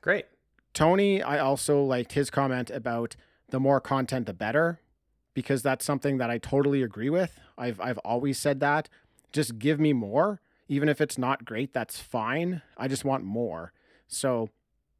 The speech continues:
Speaker 2: again, another reason why I shouldn't be coming down on the sequel trilogy, because it's just more content, right? And there's some cool stuff in all those movies, so.
Speaker 1: Yeah, I just wanna, like, be in that world. And when you're, like, a kid, you kind of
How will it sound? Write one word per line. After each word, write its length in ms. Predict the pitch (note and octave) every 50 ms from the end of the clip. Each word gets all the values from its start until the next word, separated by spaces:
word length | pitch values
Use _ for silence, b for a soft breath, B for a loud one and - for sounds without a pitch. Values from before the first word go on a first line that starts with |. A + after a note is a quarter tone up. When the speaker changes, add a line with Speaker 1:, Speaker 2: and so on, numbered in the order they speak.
| _ _ _ _ _ _ _ _ _ -
Speaker 2:
again, 340 | D3 C3+ C#3 D3 D3+ C#3 C3+
another 300 | C3+ C#3+ D3 C#3+ D3 C#3
reason 320 | C#3+ D3+ D3 C3 C3+ B2+
why 120 | A#2+ A#2+
I 40 | A#2+
shouldn't 280 | A2+ - - C#3 C3+ A#2+
be 80 | B2
coming 240 | A2+ - B2+ B2+ A#2+
down 220 | A#2 B2+ A#2+ A#2+ A#2+
on 80 | A#2 A2+
the 60 | A2
sequel 360 | - - C#3 B2+ A2+ G#2+ G#2
trilogy, 480 | - - - F3+ D#3+ C3+ A2 A2 B2+ B2
because 340 | A#2+ B2+ - - B2 A#2
it's 140 | C3+ B2 -
just 200 | - C#3 B2+ -
more 200 | C3+ C3+ C#3+ C3+
content, 580 | - - D#3 G3 G3 - A2 D#2 - - - - _ _ -
right? 140 | A2 C3 C3+
And 120 | C3 C3+
there's 140 | C3+ B2+ -
some 100 | - B2
cool 240 | - - D#3 D#3 D3
stuff 280 | - - D3+ C#3+ - -
in 60 | C#3
all 120 | B2+ B2
those 180 | A#2 A2+ G#2 G#2+
movies, 400 | A#2+ B2 A#2+ F2+ D#2 D#2+ D#2+ E2
so. 300 | - - G2 F#2 F2+ F2 _ _ _ _ _ _ _ _ _ _ _ _ _ _ _ _ _ _ -
Speaker 1:
Yeah, 220 | - D#3 D#3+ C#3 B2+
I 80 | C#3
just 200 | C3+ E3 D#3+ -
wanna, 240 | F3+ F3+ F3+ F#3 F3+
like, 500 | E3+ C#3+ C3+ B2+ B2+ B2 B2 A2 F#2 F#2
be 340 | - A#2+ B2+ C3+ C#3 C3+ A#2+
in 240 | A#2 A#2 A#2 A2+ G#2
that 320 | G#2+ G#2 G#2 G2+ G2 -
world. 680 | G2+ F#2 F#2 A#2 C#3 D3 C#3 A2 F#2+ E2+ F2 - - - _ _ _ _ _ _ -
And 420 | B2 B2+ B2+ B2+ B2 B2 B2+ A#2
when 300 | - - B2 C#3+ D3 D3+
you're, 140 | D3 D3 D3
like, 180 | C#3+ C#3 C3+ C3+
a 60 | A#2+
kid, 500 | - - - - - D#3+ D#3 C3+ B2+ A2
you 120 | A#2 A#2+ A#2
kind 300 | - B2+ A#2+ A#2+ A#2+ A#2
of 200 | A#2 A2 G#2